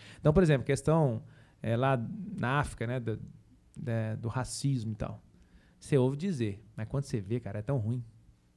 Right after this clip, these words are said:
Né, eu peguei um ônibus pra ir pro estádio, aí cheguei no ônibus lá, sentei, tinha uma menininha lourinha, lindinha, assim, no colo do pai e tal.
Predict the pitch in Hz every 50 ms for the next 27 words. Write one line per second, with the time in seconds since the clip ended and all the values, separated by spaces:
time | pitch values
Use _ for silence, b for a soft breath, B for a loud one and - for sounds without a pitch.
0 | _ _ - - 127 127 113 - 127 120 139 143 131 127 135 143 165 156 151 151
1 | - - 131 127 - - 139 - - - - 101 104 104 104 107 110 117 127 139
2 | b b b b b b b b b b b - - - 113 135 139 143 143 156
3 | 160 160 143 135 139 160 170 175 175 156 156 - 147 135 139 - 160 165 170 165
4 | 156 - 151 139 139 139 139 131 135 139 135 131 123 117 123 139 143 131 127 156
5 | 185 175 135 117 139 156 139 120 110 - 139 143 135 120 110 - 120 117 113 107
6 | 107 113 135 147 151 139 120 - - 139 139 143